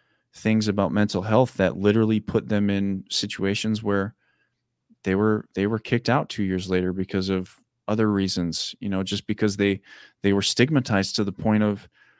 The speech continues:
there was no point in continuing to, to put effort into the military when nobody cared about them. Nobody liked them anymore.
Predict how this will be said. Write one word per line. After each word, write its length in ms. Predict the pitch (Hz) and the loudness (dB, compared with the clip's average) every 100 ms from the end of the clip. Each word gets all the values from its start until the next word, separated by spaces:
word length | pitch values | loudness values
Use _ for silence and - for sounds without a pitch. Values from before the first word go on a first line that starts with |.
| _ _ _ - | _ _ _ -2
there 120 | 104 | 0
was 180 | 117 117 | 0 0
no 100 | 117 | -2
point 360 | - 127 139 | -2 -2 -2
in 100 | 107 _ | -6 _
continuing 580 | - 107 - 113 113 107 | -6 -4 0 0 0 -2
to, 300 | 107 104 98 - - | -2 -2 -2 -4 -10
to 80 | |
put 220 | 104 120 110 | -4 0 2
effort 280 | 113 113 | 2 0
into 180 | 107 104 | 0 0
the 80 | 98 | -2
military 540 | 104 139 127 104 101 | -2 -2 -2 -2 -2
when 280 | 98 98 95 | -2 -2 0
nobody 340 | 95 104 113 107 | 2 2 2 -2
cared 300 | - 117 131 | -4 -2 -2
about 260 | 87 87 | -4 -6
them. 160 | 90 92 | -6 -4
Nobody 320 | 95 104 101 | -2 -2 -4
liked 360 | 92 92 127 - | -2 -2 -2 -6
them 220 | 95 85 | -4 -4
anymore. 540 | 95 82 85 85 120 | -4 -4 -4 -4 -6